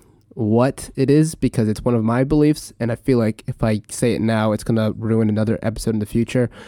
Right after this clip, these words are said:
But there's a difference between vices and virtue. And with vices, too little is not good, too much is not good, but the middle ground is where you want to be.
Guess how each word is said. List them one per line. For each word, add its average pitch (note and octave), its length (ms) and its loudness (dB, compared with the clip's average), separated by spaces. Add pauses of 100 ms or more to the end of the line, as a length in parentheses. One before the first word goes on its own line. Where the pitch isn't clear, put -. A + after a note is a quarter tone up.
(200)
But C#3 140 0
there's C3+ 160 4
a C3 40 2
difference B2+ 680 2 (260)
between A#2 720 0
vices A2+ 920 0 (1300)
and A2 180 2
virtue. G#2 680 0 (180)
And A#2 120 0
with G#2+ 120 0
vices, C3 540 2 (140)
too D3 200 6
little C#3 280 6
is B2 100 0
not B2 180 2
good, A#2 260 0
too - 140 -2
much A2+ 220 0
is G#2+ 100 0
not A2 180 0
good, G#2+ 280 -2
but - 180 -8
the A2+ 80 -2
middle B2 300 2
ground A#2 260 0
is G#2 160 -4
where A2+ 120 0
you A2 100 0
want G#2+ 240 -2
to - 100 -6
be. G#2+ 300 0